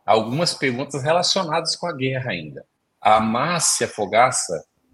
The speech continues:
ela colocou assim: "A chamada bala perdida pode ser considerada um assassínio?" E mais embaixo, Rô Arruda vai perguntar: "Boa noite, como considerar os casos de bala perdida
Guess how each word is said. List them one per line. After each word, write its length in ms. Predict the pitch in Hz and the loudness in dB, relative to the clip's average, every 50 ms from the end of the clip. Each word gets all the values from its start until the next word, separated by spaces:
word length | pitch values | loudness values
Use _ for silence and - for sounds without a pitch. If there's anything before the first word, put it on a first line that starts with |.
| _ | _
ela 240 | - 98 110 120 127 | 0 2 2 2 2
colocou 460 | 127 - 131 127 127 123 - - 123 | 0 0 2 2 2 0 0 0 0
assim: 240 | 123 120 - - 113 | 0 0 0 -2 -2
"A 80 | 113 120 | -2 -2
chamada 560 | - - - 147 147 147 180 220 202 185 160 | -2 0 0 0 2 4 4 4 4 2 0
bala 320 | 135 135 135 131 127 - | 0 2 2 2 2 2
perdida 560 | - 120 95 90 87 85 95 104 107 98 92 87 - | -2 -4 -6 -6 -10 -8 -6 -6 -4 -2 -2 -2 2
pode 340 | - 123 139 139 123 120 120 113 | 2 4 4 2 0 -4 -6 -4
ser 360 | - - - - 135 135 131 | -4 -4 -2 -2 -2 -4 -4
considerada 720 | - 123 120 117 - - 117 101 107 104 104 110 113 107 110 | -4 -4 -4 -2 -2 -4 -4 -2 -2 0 2 2 2 0 -2
um 80 | 107 104 | -6 -6
assassínio?" 960 | 104 - - 107 101 - - - - 156 170 165 131 104 92 85 80 73 - - _ _ _ _ _ _ | -6 -4 -2 -2 -2 -4 -4 -6 -4 -4 -2 -2 0 -2 -2 -2 -4 -8 -12 -16 _ _ _ _ _ _
E 180 | - 123 151 180 | 2 2 4 4
mais 440 | 196 151 143 165 190 202 185 143 131 | 2 2 2 2 2 2 0 -2 -2
embaixo, 540 | 139 131 98 101 98 107 120 120 - - | -2 2 4 6 6 6 4 2 0 -4
Rô 380 | 120 87 - - 113 131 151 160 | -4 -6 -4 2 4 6 6 6
Arruda 480 | 147 127 - 117 123 131 135 131 139 135 | 6 4 2 0 0 0 2 0 -2 -4
vai 100 | 135 135 | -4 -6
perguntar: 680 | 131 - 143 151 147 151 151 - - 110 101 101 101 - - - - _ _ _ _ | -6 -4 -4 -2 -2 -4 -4 2 4 4 4 4 0 -6 -12 -20 -20 _ _ _ _
"Boa 220 | - 110 120 123 113 | 2 4 4 4 4
noite, 480 | 107 110 120 147 185 196 - - 143 | 4 2 4 4 4 2 0 -4 -4
como 300 | - - 196 233 247 240 | 0 0 2 2 0 0
considerar 640 | - 196 175 - - 147 147 143 131 135 139 139 131 | 0 -2 -2 -2 -2 -2 0 2 4 4 2 2 2
os 160 | 123 - - | -2 -4 -2
casos 440 | - - 120 123 120 120 120 107 - | 2 4 4 4 2 0 -6 -12 -10
de 120 | - 113 | -8 -10
bala 340 | 98 82 - 135 170 220 214 | -8 0 4 4 4 6 4
perdida 680 | 220 - 170 139 117 92 - 120 127 120 120 123 120 | 2 0 -4 -6 -6 -6 -4 -2 -2 0 0 -2 -4